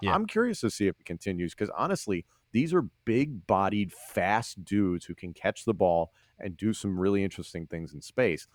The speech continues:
Speaker 2: whether they're spectacular blockers that are gonna help in the run game. Strange did that. Um, they're involving Warren and Johnson in that, uh, a little bit more. We'll see if they become bigger players in maybe, uh, facilitating the run game. So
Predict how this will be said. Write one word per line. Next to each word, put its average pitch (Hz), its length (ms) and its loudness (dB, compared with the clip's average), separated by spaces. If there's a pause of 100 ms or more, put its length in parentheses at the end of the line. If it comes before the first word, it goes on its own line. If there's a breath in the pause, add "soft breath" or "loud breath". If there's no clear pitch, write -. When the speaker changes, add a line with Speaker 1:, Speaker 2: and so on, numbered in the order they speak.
(140)
Speaker 2:
whether 104 260 6
they're 90 180 0
spectacular 82 640 -2
blockers 123 540 2
that 95 100 0
are 85 80 -4
gonna 80 160 -6
help 78 180 -8
in 73 80 -14
the 73 60 -16
run 110 240 -2
game. 104 300 -2 (260)
Strange 135 440 4
did 117 240 2
that. 104 340 2
Um, 80 240 -2
they're 78 160 -6
involving 98 440 2
Warren 92 340 -2
and 85 120 -4
Johnson 87 440 -2
in 80 100 -8
that, 80 320 -4
uh, 76 260 -6
a 82 60 -16
little 92 220 -2
bit 90 180 -4
more. 80 240 -6 (240)
We'll 90 120 -4
see - 260 -4
if 90 100 -4
they 80 100 -6
become 76 520 -8 (240)
bigger 90 320 0
players 92 720 -2
in 80 180 -10
maybe, 78 380 -8 (360)
uh, 73 140 -6
facilitating 80 800 0
the 65 100 -14
run 65 240 -12
game. 62 200 -20
So - 140 -14